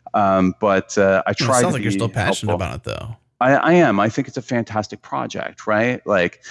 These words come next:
Speaker 1: we had, when we launched the, uh, Hungarian version of, uh, Wiki Travel, um, the people who, we, we needed to have a core of admins, and they, they told me that,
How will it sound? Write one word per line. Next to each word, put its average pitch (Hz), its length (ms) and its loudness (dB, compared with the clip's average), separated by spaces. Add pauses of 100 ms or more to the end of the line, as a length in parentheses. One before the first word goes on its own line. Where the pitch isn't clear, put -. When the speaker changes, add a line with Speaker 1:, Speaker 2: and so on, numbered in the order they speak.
(120)
Speaker 1:
we 156 140 4
had, 135 480 4 (120)
when 123 200 2
we 139 140 8
launched 143 500 2
the, 104 300 0
uh, 95 240 2
Hungarian 98 800 -2
version 71 600 -8 (440)
of, 90 580 2
uh, 82 320 2
Wiki 87 240 -4
Travel, 78 500 -2 (440)
um, 90 440 0 (140)
the 95 540 2 (180)
people 131 440 0
who, 104 460 0
we, 107 140 2
we 107 220 4
needed 104 220 6
to 101 60 -4
have 90 120 -2
a - 20 -14
core 101 240 -2
of 87 80 -2
admins, 92 640 -2
and 104 140 2
they, 123 160 2 (220)
they 131 120 2
told 135 220 -4
me 117 140 4
that, 95 340 2